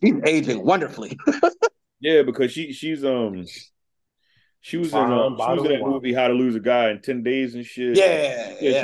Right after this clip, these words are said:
Speaker 2: she was a couple of, she was a couple of things. I can't fucking think of her name, man.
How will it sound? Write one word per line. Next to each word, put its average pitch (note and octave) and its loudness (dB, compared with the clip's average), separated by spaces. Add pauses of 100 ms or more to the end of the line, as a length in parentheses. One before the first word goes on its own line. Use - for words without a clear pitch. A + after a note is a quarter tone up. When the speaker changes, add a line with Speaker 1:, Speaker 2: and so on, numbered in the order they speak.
(100)
Speaker 2:
she - -8
was - -16
a D#3+ -4
couple D3 0
of, A2 -6
she E3 -8
was C#3+ -4
a A2+ -6
couple A#2+ 0
of A2+ -8
things. A2 -4
I B2 -2
can't C3 -4
fucking A#2 -6
think A#2 -8
of G2+ -8
her G#2 -4
name, F2+ -8
man. F2+ -8